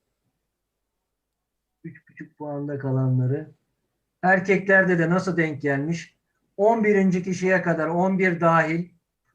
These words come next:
e, bir üst tura, e, davet edebilirim arkadaşlar. Siz burada Zoom oturumunda kalıyorsunuz. E, kaybolmuyorsunuz arkadaşlar.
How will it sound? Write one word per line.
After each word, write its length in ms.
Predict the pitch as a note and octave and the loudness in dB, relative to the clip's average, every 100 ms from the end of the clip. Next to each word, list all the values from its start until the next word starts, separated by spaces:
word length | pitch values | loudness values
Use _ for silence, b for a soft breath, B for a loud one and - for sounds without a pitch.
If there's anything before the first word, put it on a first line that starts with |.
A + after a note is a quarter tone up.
| - | -10
e, 240 | E3 E3+ E3+ | -6 -4 -4
bir 180 | G#3+ | -4
üst 180 | F#3+ - | -6 -2
tura, 420 | E3+ E3+ F3 - _ _ _ _ - | 2 4 2 -4 _ _ _ _ -16
e, 40 | D3 D3 D3 D3 C#3+ C#3+ C#3+ C#3 | -12 -10 -10 -8 -6 -4 -4 0
davet 400 | E3+ E3+ F3 E3+ | 4 4 4 2
edebilirim 520 | E3 E3 D#3+ D#3 C#3+ | 0 0 0 -2 -2
arkadaşlar. 840 | C#3 C3 C3 B2+ B2 E3+ E3+ - _ _ _ b b b _ _ - F#3 - | -2 -2 -2 -2 -2 0 0 -2 _ _ _ b b b _ _ -20 -20 -14
Siz 460 | - F#3 F3+ E3 | -4 -2 -2 0
burada 340 | F3 E3+ F3 E3+ | 0 2 2 2
Zoom 200 | F3 E3+ | 2 2
oturumunda 600 | E3+ E3 E3 D#3+ D#3 E3 | 0 -2 -4 -4 -6 -2
kalıyorsunuz. 800 | D#3+ E3+ F3 F3 F3 F3 - _ _ _ _ _ _ | 2 2 2 0 -2 -2 -6 _ _ _ _ _ _
E, 60 | C#3+ D3 C#3+ C#3+ D3 C#3+ C#3 - | -6 -4 -2 -2 -2 -4 -6 -8
kaybolmuyorsunuz 800 | D3+ D3+ E3+ E3+ F3 E3+ E3+ E3 | -4 -2 2 4 2 0 -2 -2
arkadaşlar. 720 | E3+ E3+ E3+ E3+ - F3 F3 | -2 -2 -2 -2 -2 -4 -6